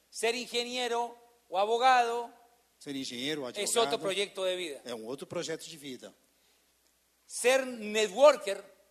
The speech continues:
Speaker 2: Ser um,
Speaker 1: de-, ser profesional en network marketing
Speaker 2: ser um profissional no
Speaker 1: debe
Speaker 2: marketing de
Speaker 1: ser
Speaker 2: redes
Speaker 1: otro proyecto de vida.
Speaker 2: tem que ser outro projeto de vida.
Speaker 1: Debemos asumir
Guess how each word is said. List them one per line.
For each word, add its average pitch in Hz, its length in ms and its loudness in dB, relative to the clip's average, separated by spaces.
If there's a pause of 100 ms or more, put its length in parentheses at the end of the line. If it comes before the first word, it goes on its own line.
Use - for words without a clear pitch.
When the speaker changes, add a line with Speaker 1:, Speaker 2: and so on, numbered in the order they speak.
(320)
Speaker 2:
Ser 151 380 -6
um, 131 80 -6
Speaker 1:
de-, 214 200 -4
ser 240 260 0
profesional 240 680 2
en 277 120 -4
network 277 340 2
marketing 226 520 0
Speaker 2:
ser 160 280 -6
um 147 60 -6
profissional 160 640 -4
no 147 80 -4
Speaker 1:
debe 247 280 6
Speaker 2:
marketing 254 140 2
de 262 80 0
Speaker 1:
ser 277 120 4
Speaker 2:
redes - 160 2
Speaker 1:
otro 247 260 6
proyecto 208 400 -4
de 190 100 0
vida. 170 240 -6 (320)
Speaker 2:
tem 143 140 -10
que - 80 -16
ser 147 240 -6
outro 180 240 -4
projeto 151 420 -10
de 147 120 -14
vida. 101 360 -18 (1000)
Speaker 1:
Debemos 269 640 2
asumir 233 640 -2